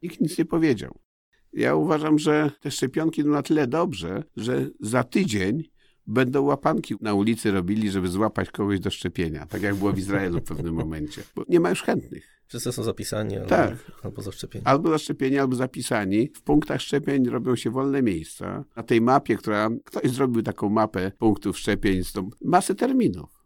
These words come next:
Speaker 2: Tak.
Speaker 1: Znaczy masę wolnych terminów. Ale to głównie dlatego, że jest bardzo duża grupa tych, którzy nie chcą się szczepić.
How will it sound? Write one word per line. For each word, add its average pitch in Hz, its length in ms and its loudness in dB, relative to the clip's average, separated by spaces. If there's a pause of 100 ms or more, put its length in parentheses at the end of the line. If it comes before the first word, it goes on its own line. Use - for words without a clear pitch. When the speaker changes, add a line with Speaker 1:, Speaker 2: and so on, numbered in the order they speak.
Speaker 2:
Tak. 104 160 -10
Speaker 1:
Znaczy 110 180 2
masę 139 360 0
wolnych 135 360 2
terminów. - 600 -4
Ale 104 180 -2
to 104 140 -2
głównie 120 300 -2
dlatego, 104 400 -4
że 110 100 -2
jest 104 120 0
bardzo 110 320 0
duża 113 240 0
grupa 104 320 -4
tych, 78 200 -8
którzy 98 220 -6
nie 123 100 2
chcą 92 180 -6
się - 160 -14
szczepić. - 560 -20